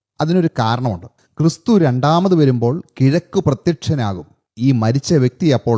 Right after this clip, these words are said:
ഉയർത്തെഴുന്നേറ്റ് ക്രിസ്തുവിൻ്റെ മുഖം ദർശിക്കും. ഇതാണ് ക്രിസ്തീയമായ ഒരു വലിയ വിശ്വാസവും പ്രത്യാശയും. എന്നാൽ സാധാരണഗതിയിൽ ഒരു ക്രിസ്ത്യാനി രാത്രി കിടന്നുറങ്ങുമ്പോൾ തല പടിഞ്ഞാട്ട് വെക്കാറില്ല, കിഴക്കോട്ട് വെച്ചാണ് കിടന്നുറങ്ങുന്നത്. അതിനെന്താണ് കാരണം?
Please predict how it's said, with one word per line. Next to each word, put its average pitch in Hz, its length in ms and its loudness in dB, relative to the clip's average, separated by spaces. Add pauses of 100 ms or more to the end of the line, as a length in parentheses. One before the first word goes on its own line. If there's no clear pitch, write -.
ഉയർത്തെഴുന്നേറ്റ് 127 760 -2 (100)
ക്രിസ്തുവിൻ്റെ 113 680 -4
മുഖം 101 340 -6
ദർശിക്കും. 98 460 -8 (240)
ഇതാണ് 123 300 -2
ക്രിസ്തീയമായ 127 600 -4
ഒരു 107 140 -2
വലിയ 101 260 -2
വിശ്വാസവും 113 680 -6 (200)
പ്രത്യാശയും. - 540 -16 (300)
എന്നാൽ 180 280 0 (100)
സാധാരണഗതിയിൽ 180 880 -2
ഒരു 156 160 -2
ക്രിസ്ത്യാനി 139 480 -4
രാത്രി 123 440 -4
കിടന്നുറങ്ങുമ്പോൾ 95 640 -8 (260)
തല 131 160 2
പടിഞ്ഞാട്ട് 120 440 -2
വെക്കാറില്ല, 110 420 -8 (220)
കിഴക്കോട്ട് 143 440 0
വെച്ചാണ് 120 300 -2
കിടന്നുറങ്ങുന്നത്. - 480 -18 (160)
അതിനെന്താണ് 156 480 2
കാരണം? 123 300 -4